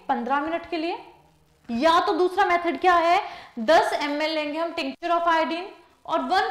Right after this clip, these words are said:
फ़ोर्टी एम एल लेंगे पानी एक घंटे के लिए और फिर wash कर देंगे। अगर leaves में blue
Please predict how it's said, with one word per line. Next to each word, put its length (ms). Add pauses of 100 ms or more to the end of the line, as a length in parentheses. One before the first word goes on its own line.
फ़ोर्टी 280
एम 220
एल 80
लेंगे 280
पानी 360 (340)
एक 160
घंटे 280
के 120
लिए 160 (520)
और 160
फिर 120
wash 400
कर 100
देंगे। 420 (400)
अगर 300
leaves 600
में 300
blue 300